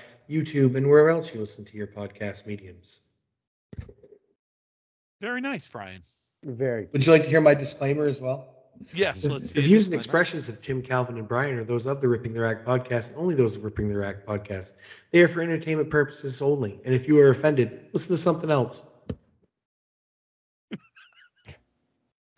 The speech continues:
Speaker 2: Okay.
Speaker 3: Love it.
Speaker 2: All right.
Speaker 3: Love it.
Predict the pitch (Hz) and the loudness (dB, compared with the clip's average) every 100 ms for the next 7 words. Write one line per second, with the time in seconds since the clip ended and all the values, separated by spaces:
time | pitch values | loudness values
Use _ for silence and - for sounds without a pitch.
0 | - - - 208 - 226 226 - 190 339 | -20 -4 2 2 2 -10 -8 2 2 2
1 | 151 110 - _ _ _ _ _ _ 117 | -2 -6 -10 _ _ _ _ _ _ -4
2 | 117 101 170 170 240 202 107 95 | -4 -4 -6 -4 -4 -4 -8 -14